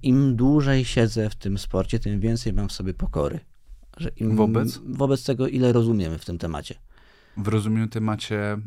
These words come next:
Speaker 1: Tego,
Speaker 2: rozumienia
Speaker 1: gdzie
Speaker 2: świata.
Speaker 1: Tak, gdzie się mylimy, gdzie się nie mylimy, jak podejmujemy decyzje i tak dalej. Czyli
Speaker 2: Czyli z-,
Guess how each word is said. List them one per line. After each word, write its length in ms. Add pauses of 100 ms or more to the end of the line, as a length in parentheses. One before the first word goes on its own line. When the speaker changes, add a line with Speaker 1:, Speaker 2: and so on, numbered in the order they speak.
(380)
Speaker 1:
Tego, 220
Speaker 2:
rozumienia 380
Speaker 1:
gdzie 80
Speaker 2:
świata. 320
Speaker 1:
Tak, 220
gdzie 240
się 140
mylimy, 560
gdzie 160
się 120
nie 140
mylimy, 400
jak 120
podejmujemy 540
decyzje 460
i 60
tak 160
dalej. 360 (520)
Czyli 520
Speaker 2:
Czyli 220 (340)
z-, 140